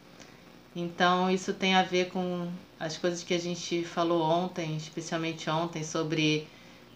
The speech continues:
amor e consciência, sobre como o coração tem uma inteligência própria, né? E essa comunicação,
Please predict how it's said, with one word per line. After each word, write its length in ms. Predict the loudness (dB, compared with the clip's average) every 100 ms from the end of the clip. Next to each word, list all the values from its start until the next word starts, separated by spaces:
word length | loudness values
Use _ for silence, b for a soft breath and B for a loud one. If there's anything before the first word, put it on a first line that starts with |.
| -20 -20 -20 -20 -10 0
amor 420 | 2 6 6 8
e 80 | 6
consciência, 1080 | 2 -4 -2 0 2 2 2 -2 -4 -4
sobre 340 | -2 -2 0 0
como 280 | 0 2 2
o 80 |
coração 440 | 6 6 6 4 -4
tem 160 | -2
uma 120 | -2 -2
inteligência 580 | -2 -2 -2 -4 -4
própria, 720 | -2 4 6 8 6 2 -2 -2
né? 320 | -2 0 0
E 280 | 2 0 0
essa 320 | -2 -2 -6
comunicação, 920 | -4 -4 -4 0 0 0 -2 -2 -2